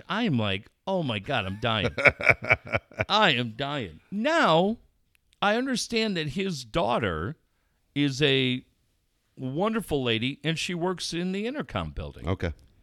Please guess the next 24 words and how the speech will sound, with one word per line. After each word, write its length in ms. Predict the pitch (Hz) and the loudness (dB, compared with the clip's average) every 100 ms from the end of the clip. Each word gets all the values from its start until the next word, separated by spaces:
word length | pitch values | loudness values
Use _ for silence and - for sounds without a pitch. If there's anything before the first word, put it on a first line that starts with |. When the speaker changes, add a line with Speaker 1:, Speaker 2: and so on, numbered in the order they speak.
| _ _ _ | _ _ _
Speaker 1:
She 180 | - 214 | -10 -6
works 300 | 262 214 - | -6 -4 -2
over 220 | 95 82 | -2 -2
there 280 | 80 78 82 | -6 -6 -6
and, 260 | 92 95 - | -6 -8 -8
and 320 | 110 107 104 | -6 -6 -8
was 260 | 117 127 117 | -4 -4 -2
very 300 | 117 175 196 | -2 -2 -2
close 340 | 170 147 143 - | -2 -2 -2 -4
to 80 | |
her 80 | 120 | -6
father 440 | 98 110 117 151 151 | -4 -4 -4 -4 -4
and 80 | |
had 140 | 123 123 | -2 -2
a 40 | |
great 280 | 107 127 135 | -2 -4 -4
relationship 640 | 131 110 107 110 - 104 | -4 -4 -6 -8 -8 -8
with 80 | 107 | -8
her 100 | 92 | -8
father. 440 | 87 90 101 120 135 | -8 -8 -6 -4 -4
And 180 | 107 110 _ _ _ _ _ - | -6 -8 _ _ _ _ _ -12
God 200 | 427 440 | -8 -6
dang, 300 | 277 247 127 | -2 -2 -2
what, 280 | 123 247 339 | -4 -4 -6